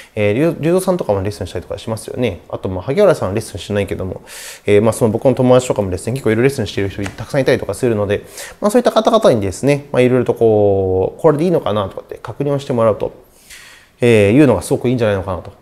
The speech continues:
思っております。僕自身もまあ、レッスンさせていただく中で結構多いのが、うん、まあ、誰々さんが、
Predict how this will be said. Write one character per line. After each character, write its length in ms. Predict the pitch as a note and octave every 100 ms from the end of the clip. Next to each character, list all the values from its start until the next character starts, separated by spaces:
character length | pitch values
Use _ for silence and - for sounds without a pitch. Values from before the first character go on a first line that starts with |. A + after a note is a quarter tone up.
| _
思 80 | G#2+
っ 60 | G#2+
て 80 | G2+
お 40 |
り 60 | F#2
ま 140 | G2
す。 220 | - F#2+ - _ _ _ _ -
僕 180 | - -
自 240 | C#4 C4+ G3
身 40 |
も 100 | A#2
ま 140 | A2
あ、 40 | G2+
レ 80 | A#2
ッ 20 |
ス 200 | - G#2+
ン 80 | G2
さ 120 | G#2+
せ 80 | -
て 60 |
い 60 | G#2+
た 100 | G#2
だ 80 | G#2
く 100 | A2+
中 220 | A2 G2+
で 80 | F#2
結 200 | D#3 -
構 300 | G#2+ G2 C#3+
多 80 | B2+
い 60 |
の 80 | F#2
が、 460 | E2+ G#2 E2+ - _ _ _ -
う 60 |
ん、 360 | G#2+ G#2 G2 G2
ま 140 | A2 F2+
あ、 40 |
誰 220 | F#2+ B2+
々 160 | C#3+ A#2+
さ 160 | - F2
ん 60 |
が、 140 | F2